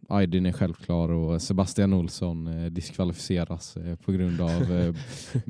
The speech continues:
Speaker 1: Blåvitt. Eh, ja, ni fattar. Sägs
Speaker 2: Ja.
Speaker 1: ju att han,
Speaker 2: Ja.
Speaker 1: eh, är öisare än idag, ska jag säga.
Speaker 2: <laughs> Eh, nej, men jag, jag, eh, jag är helt enig där. Aydin Selkovic blir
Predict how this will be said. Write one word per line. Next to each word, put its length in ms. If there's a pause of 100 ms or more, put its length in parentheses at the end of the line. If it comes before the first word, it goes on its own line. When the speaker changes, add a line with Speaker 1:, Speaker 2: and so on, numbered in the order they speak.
(240)
Speaker 1:
Blåvitt. 600
Eh, 80
ja, 340
ni 140
fattar. 360
Sägs 320
Speaker 2:
Ja. 80
Speaker 1:
ju 60
att 140
han, 240
Speaker 2:
Ja. 60
Speaker 1:
eh, 500 (100)
är 80
öisare 440
än 220
idag, 360
ska 160
jag 80
säga. 160 (240)
Speaker 2:
<laughs> 120 (1120)
Eh, 60 (480)
nej, 80
men 160
jag, 340
jag, 380 (160)
eh, 460 (460)
jag 320
är 40
helt 280
enig 220
där. 160 (220)
Aydin 260
Selkovic 600
blir 320